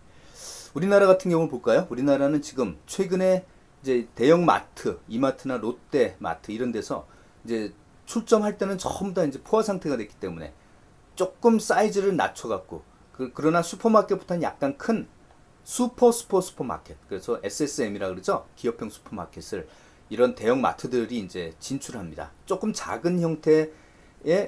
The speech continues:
그 대형 마트, 즉 대신 조금 큰 형태의 슈퍼마켓, 요런 거는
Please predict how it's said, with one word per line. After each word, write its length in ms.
그 280
대형 280
마트, 300
즉 200
대신 420
조금 260
큰 280
형태의 360
슈퍼마켓, 640
요런 220
거는 260